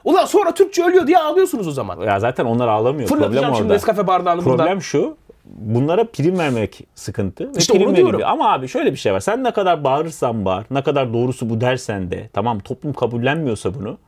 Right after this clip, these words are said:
Speaker 1: Ya zaten
Speaker 2: bir yere
Speaker 1: sıkıntı şu.
Speaker 2: varamazsın.
Speaker 1: Ya diyorum ki ya sen bir kanaat önderi değilsin belki ama toplum önünde bir insansın. Bak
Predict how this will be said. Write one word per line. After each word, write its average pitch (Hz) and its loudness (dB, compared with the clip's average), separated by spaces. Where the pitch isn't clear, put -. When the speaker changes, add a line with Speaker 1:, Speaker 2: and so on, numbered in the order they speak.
Speaker 1:
Ya 135 0
zaten 190 0
Speaker 2:
bir 123 0
yere 156 6
Speaker 1:
sıkıntı - 2
şu. - 2
Speaker 2:
varamazsın. - -4
Speaker 1:
Ya 147 0
diyorum 269 2
ki - -4
ya 156 0
sen 277 -2
bir 339 4
kanaat 247 -2
önderi 208 2
değilsin 208 0
belki 123 0
ama 233 0
toplum 180 0
önünde 139 0
bir 98 -6
insansın. 98 -6
Bak 151 -2